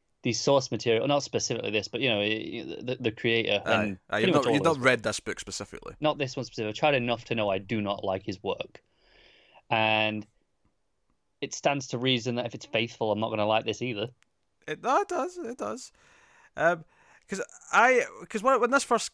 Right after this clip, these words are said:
Speaker 2: came up that it, this was gonna get a T V show, I thought, "Well, I, I don't really like his work," but, you know, in trans-, 'cause, you know, I don't really like Mark Millar that much. But when, when, um, when, what's his face, Vaughn, when,
Speaker 1: Yeah.
Speaker 2: when,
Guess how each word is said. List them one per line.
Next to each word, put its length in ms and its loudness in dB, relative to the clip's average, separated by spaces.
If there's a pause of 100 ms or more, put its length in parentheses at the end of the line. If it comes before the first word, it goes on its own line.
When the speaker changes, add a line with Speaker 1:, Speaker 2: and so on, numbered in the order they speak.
(120)
Speaker 2:
came 220 0
up 160 2
that 100 0
it, 140 0
this 140 -4
was 100 -10
gonna 120 -4
get 120 -2
a 20 -4
T 160 -8
V 160 -6
show, 260 -4
I 180 2
thought, 340 0 (200)
"Well, 140 6
I, 160 8
I 60 4
don't 120 4
really 240 4
like 220 0
his 160 -6
work," 320 2
but, 160 -2
you 80 -4
know, 140 2 (440)
in 140 4
trans-, 340 2
'cause, 120 0
you 80 -4
know, 100 8 (100)
I 120 6
don't 180 2
really 240 4
like 80 0
Mark 240 2
Millar 320 2
that 120 0
much. 360 -4 (340)
But 220 6
when, 320 0
when, 160 4
um, 600 2 (440)
when, 120 -4
what's 120 -4
his 120 -4
face, 300 0
Vaughn, 500 2 (280)
when, 160 -2
Speaker 1:
Yeah. 120 0
Speaker 2:
when, 200 -6